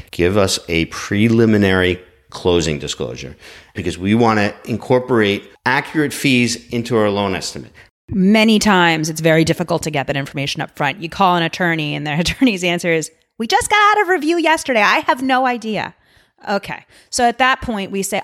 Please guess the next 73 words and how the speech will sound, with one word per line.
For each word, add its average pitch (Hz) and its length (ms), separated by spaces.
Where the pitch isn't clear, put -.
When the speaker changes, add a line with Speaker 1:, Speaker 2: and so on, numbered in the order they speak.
Speaker 2:
"Okay, 370 280
thank 359 180
you 330 60
very 339 160
much. 240 260
We'll 233 80
just 214 180
use 214 140
our 208 80
best 180 300
guesses," - 440
which 302 160
is 370 120
fine. 151 320
I 165 40
mean, 202 160
we 226 120
can, 233 320
you 196 80
know, 185 80
we've 165 120
been 151 120
doing 139 180
this 151 140
a 175 80
long 185 180
time. 185 240
We 151 80
have 147 240
an 156 80
idea 160 340
of 139 120
best - 200
guesses. 120 320
But - 80
if 185 100
your 233 180
attorney's 254 380
charging 220 340
you 202 60
nine 196 220
hundred 190 320
and 156 100
I 156 120
throw 190 200
twelve 196 300
hundred 147 260
on 143 160
there, 143 200
well, 139 120
I'm 135 120
sorry, 135 420
but 135 320
<laughs> - 120
that's - 300
because 214 280
your 175 120
attorney 180 280
wouldn't 156 240
give 147 140
me 147 80
the 127 120
information. 110 600
Speaker 1:
Right. 123 320
And 135 100
so 160 140
that's 151 380
the, 165 240
the 143 160
point 170 340
here 143 340
is 101 180
that 92 340